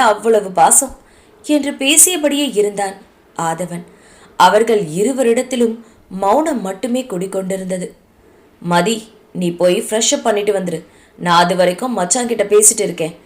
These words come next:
என்று சகஜமாக கூறினான். அவள் வெகுவாக தயங்கினாள். அவளின் தயக்கம் புரிந்து,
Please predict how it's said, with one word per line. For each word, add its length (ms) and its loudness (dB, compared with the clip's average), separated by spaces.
என்று 300 -4
சகஜமாக 640 -2
கூறினான். 460 -8
அவள் 340 0
வெகுவாக 600 -2
தயங்கினாள். 560 -6
அவளின் 420 2
தயக்கம் 480 -2
புரிந்து, 320 0